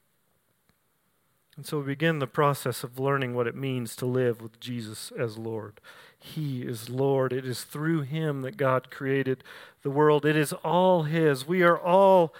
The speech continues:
his, and the question is, will we follow him, or we were, will we rebel from his leadership and lordship? And so the psalmist praises God for his complete supremacy in our world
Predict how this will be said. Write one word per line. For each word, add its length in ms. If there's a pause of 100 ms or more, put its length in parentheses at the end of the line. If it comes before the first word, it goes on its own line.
(280)
his, 420
and 120
the 80
question 480
is, 160
will 260
we 200
follow 540
him, 360 (320)
or 140
we 220
were, 320 (120)
will 220
we 140
rebel 640
from 260
his 360
leadership 720
and 180
lordship? 680 (1400)
And 100
so 120
the 100
psalmist 600
praises 640
God 580 (340)
for 140
his 220
complete 640
supremacy 720
in 80
our 160
world 480